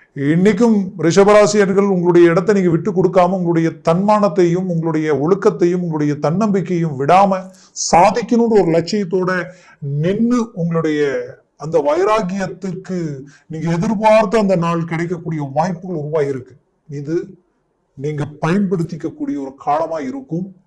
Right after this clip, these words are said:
இது உங்களுக்கு ஏறுமுகமா இருக்கும். உங்களுடைய வளர்ச்சி மத்தவங்க கண்டு வியப்படைகிற அளவுக்கு உங்களுடைய ஒவ்வொரு ஸ்டெப்பும் ஹை கிளாஸா இருக்க போகுது. எத்தனை காலமா கட்ட-, பட்ட கஷ்டத்துக்கு உண்டான பலன் நீங்க அடைய போறீங்க.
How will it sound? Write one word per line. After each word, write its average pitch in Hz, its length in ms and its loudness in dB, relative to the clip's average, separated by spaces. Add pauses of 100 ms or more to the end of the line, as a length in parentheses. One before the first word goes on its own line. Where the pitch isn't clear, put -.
(340)
இது 170 180 4
உங்களுக்கு 151 280 0
ஏறுமுகமா 165 840 4
இருக்கும். 143 460 -6 (360)
உங்களுடைய 165 360 4
வளர்ச்சி 190 600 0 (100)
மத்தவங்க 208 600 0
கண்டு 175 400 2
வியப்படைகிற 196 720 2
அளவுக்கு 170 880 0
உங்களுடைய 143 520 -8 (120)
ஒவ்வொரு 160 460 -6
ஸ்டெப்பும் 202 540 -2 (240)
ஹை 156 180 -10
கிளாஸா 170 420 -6
இருக்க 135 240 -6
போகுது. 147 600 -8 (1700)
எத்தனை 202 640 4
காலமா 214 400 8
கட்ட-, 190 440 0 (140)
பட்ட 175 240 4
கஷ்டத்துக்கு 202 560 2
உண்டான 185 280 4
பலன் 233 420 4
நீங்க 175 260 2
அடைய 147 240 2
போறீங்க. 131 400 -10